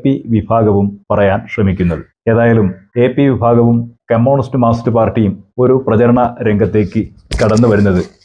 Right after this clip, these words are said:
എന്തുകൊണ്ട്, എങ്ങനെ എന്നുള്ളത് വളരെ ഗൗരവമായ രാഷ്ട്രീയ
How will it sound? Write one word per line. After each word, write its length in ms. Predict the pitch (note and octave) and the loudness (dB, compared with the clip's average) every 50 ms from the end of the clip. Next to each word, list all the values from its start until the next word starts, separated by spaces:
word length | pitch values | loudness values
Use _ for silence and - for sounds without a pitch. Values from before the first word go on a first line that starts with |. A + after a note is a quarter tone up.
| _ - - _ - A2 G#2 | _ -20 -20 _ -2 0 2
എന്തുകൊണ്ട്, 400 | A2 A2+ A#2+ A#2 A2+ G#2+ G2+ A2 A2 G#2+ G#2+ | 2 2 2 2 2 2 0 0 -2 -2 0
എങ്ങനെ 280 | G2+ G#2 G#2+ A2+ A#2 A#2 - A2+ | 0 2 2 2 2 0 0 0
എന്നുള്ളത് 340 | G#2 G2 G2 F#2+ F#2+ F2+ F#2+ F#2 F#2+ - _ _ _ G#2 | 0 0 0 0 0 -2 -2 -4 -6 -14 _ _ _ -2
വളരെ 280 | G2 G2+ G#2 G#2+ A2 G#2 - _ _ _ A#2+ A2+ G#2+ | -2 0 0 0 0 -2 -4 _ _ _ -4 -2 0
ഗൗരവമായ 540 | A#2 B2 C3+ D3+ D#3 D3 C3 A#2+ A2+ G#2 G2+ G2 - - G#2 | 2 2 2 2 2 2 2 0 0 0 0 -2 -2 -4 -4
രാഷ്ട്രീയ 480 | G2+ G2+ G2+ G2+ - _ A#2+ A#2 A2 | -2 -2 -2 -4 -6 _ -4 -2 -2